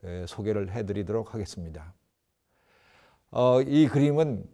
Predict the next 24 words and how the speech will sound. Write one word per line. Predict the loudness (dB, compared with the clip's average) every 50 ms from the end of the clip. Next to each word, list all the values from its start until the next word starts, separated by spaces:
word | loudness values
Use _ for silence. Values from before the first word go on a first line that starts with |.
| _
그 | -6 -4 -2 -2 -2 -2 -2 -2 -2 -4 -4 -4 -6 -6
만화로서 | -2 0 0 2 2 4 4 4 4 2 2 0 -2
이제 | -2 0 -2 -2
그린 | -2 -2 -2 0 -2 -2
그림인데, | -4 -4 -2 -2 -2 -2 -2 -2 -2 -2 -2
사실은 | -2 -4 -4 -4 -2 -2 -2 -2 -2 -2 -6 -8 -10
그 | -8 -6 -6 -4 -4 -4 -6 -6 -6
제가 | -4 -2 0 2 2 0 0 -2 -6 -14 _ _ _
그 | -10 -8 -6 -2
원효 | 0 2 2 4 4 4 4 6 6
대사의 | 6 6 6 6 4 0 0 2 2 4 4 4 2 2 0
그 | -2 -2 0 0 0 -2 -2 -4 -6 -8 -14 -20 _ _ _ -6
유명한 | -4 -2 0 0 2 2 2 0 0 -2 -4 -10 -16 _ _ _ _ _ _ _ _ _ _ _ _ _
장님이 | -6 -4 -2 0 0 2 0 0 0 0 0 0 0 0 0 0
코끼리 | -2 -4 -4 -2 0 2 2 2
다리 | 2 2 2 2 2
만지고서 | 2 0 0 0 0 -2 -2 -2 -2 -2 0 0 0 0
코끼리에 | -2 -4 -4 -2 2 2 4 4
대해서 | 4 4 2 2 0 0
얘기한다는 | -2 0 0 -2 -4 -4 -4 -4 -4 -4 -4 -4 -6 -6
그런 | -4 -4 -2 -2 -2 -4 -6 -8 -10 -16 -20 _ _ _ _
그, | -12 -10 -8 -6 -6 -6 -6 -8 -8 -10 -12 -14 -16 _ _ _ _ _ _ _ _ _ _ _ _ _ _ _ _ _ _ _ _ _ _ -20 -20 _ _ _ _ _ _ _ _ _ _ _ _
그 | _ -10 -10 -10 -10 -6
부문을 | -4 -2 -2 -2 -2 -2 -2 0 2 2 2 0 0